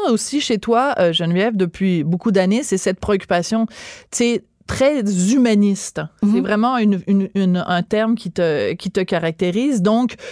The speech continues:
Speaker 1: que ce soit associé aussi à cette chanson-là, qui, qui, c'est un espoir qu'on a tous, là, évidemment. Give
Speaker 2: Ouais.
Speaker 1: peace a chance.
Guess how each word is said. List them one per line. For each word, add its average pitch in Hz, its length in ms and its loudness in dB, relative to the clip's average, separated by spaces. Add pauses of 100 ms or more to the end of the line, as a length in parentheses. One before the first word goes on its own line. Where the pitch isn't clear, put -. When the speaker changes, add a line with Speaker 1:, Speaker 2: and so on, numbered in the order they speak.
(160)
Speaker 1:
que 233 100 2
ce 226 140 0
soit 247 240 2
associé 226 640 2
aussi 247 420 0
à 196 80 2
cette 175 200 -4
chanson-là, 190 580 2
qui, 185 300 -2
qui, 185 240 0 (540)
c'est - 280 -4
un 190 80 4
espoir 208 340 2
qu'on 185 220 4
a 180 80 6
tous, 277 300 -4
là, 254 120 2
évidemment. 202 500 2
Give 202 120 2
Speaker 2:
Ouais. 214 180 2 (140)
Speaker 1:
peace 247 320 2
a 196 100 2
chance. 254 480 0